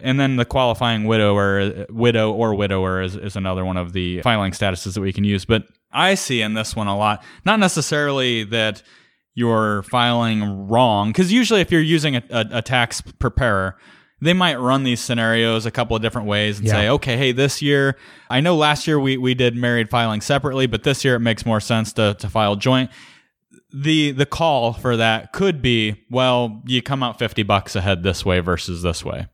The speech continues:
Speaker 2: Yeah.
Speaker 1: Right? Jason, why is that dangerous? Why does that need a little bit more care and attention from a financial planning standpoint?
Speaker 2: Well, because filing your taxes,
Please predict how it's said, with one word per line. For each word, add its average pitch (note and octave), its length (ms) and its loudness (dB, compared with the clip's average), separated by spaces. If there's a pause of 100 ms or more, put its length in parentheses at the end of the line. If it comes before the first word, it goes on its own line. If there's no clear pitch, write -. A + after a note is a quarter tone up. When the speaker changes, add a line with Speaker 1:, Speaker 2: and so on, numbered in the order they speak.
(120)
Speaker 2:
Yeah. A#2+ 180 2
Speaker 1:
Right? A2 180 2 (240)
Jason, E3 300 0
why D3+ 200 2
is C#3 160 0
that C3+ 320 0 (380)
dangerous? B2 560 2
Why B2 120 4
does A#2+ 140 0
that A#2+ 160 0
need A#2+ 140 0
a A2+ 40 0
little G#2+ 180 0
bit G#2 140 -6
more G#2+ 160 0
care A2 200 0
and G#2 120 0
attention G2+ 400 -4
from G2+ 160 -4
a F#2+ 60 0
financial G2 460 0
planning F2+ 340 0
standpoint? E2+ 520 -2
Speaker 2:
Well, E3 400 2 (540)
because F3+ 580 2
filing G#3 360 2
your D#3+ 120 4
taxes, C3+ 760 0